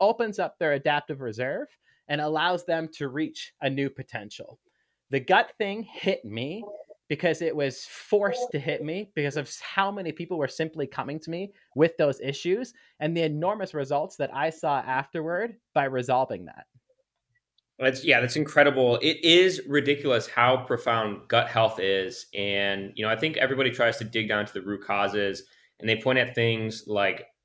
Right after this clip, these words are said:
Speaker 2: pesticides, glyphosate, you know, potentially parasites, um,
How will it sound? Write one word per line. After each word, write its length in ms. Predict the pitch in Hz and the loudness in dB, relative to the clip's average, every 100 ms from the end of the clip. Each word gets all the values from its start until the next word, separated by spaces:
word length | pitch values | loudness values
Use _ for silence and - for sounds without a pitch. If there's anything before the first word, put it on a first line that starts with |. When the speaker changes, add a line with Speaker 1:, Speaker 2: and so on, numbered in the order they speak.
| - | -2
Speaker 2:
pesticides, 800 | 139 120 120 131 120 117 107 - | 0 0 2 4 6 6 2 0
glyphosate, 760 | 113 113 117 117 107 104 101 - _ _ - | 0 0 -2 0 4 4 0 -6 _ _ -6
you 100 | 104 | -4
know, 60 | |
potentially 460 | 107 107 139 135 120 | -2 -2 -2 0 -4
parasites, 1080 | 120 120 120 117 113 107 101 - - - - - | 2 4 4 4 4 6 4 0 -10 -12 -10 -6
um, 640 | 92 90 90 90 87 82 | -4 -2 -4 -8 -12 -18